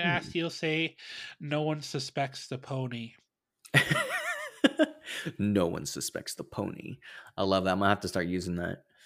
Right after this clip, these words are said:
Speaker 1: Do you feel like T T R P Gs such as D and D helps expand your imagination?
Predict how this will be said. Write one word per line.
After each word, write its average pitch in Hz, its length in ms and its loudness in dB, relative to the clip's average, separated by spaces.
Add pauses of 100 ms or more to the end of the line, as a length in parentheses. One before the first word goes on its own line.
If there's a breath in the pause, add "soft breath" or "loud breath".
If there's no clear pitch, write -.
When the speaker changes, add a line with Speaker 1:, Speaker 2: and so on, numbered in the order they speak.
(220 soft breath)
Speaker 1:
Do 165 120 8
you 220 320 8
feel 170 420 10
like 117 520 8 (380)
T 147 140 6
T 127 140 4
R 113 100 8
P 110 160 2
Gs 98 420 2
such 98 240 0
as 92 120 0
D 92 200 2
and 90 100 2
D 90 220 2
helps 107 380 4
expand 98 520 4
your 95 120 2
imagination? 92 880 0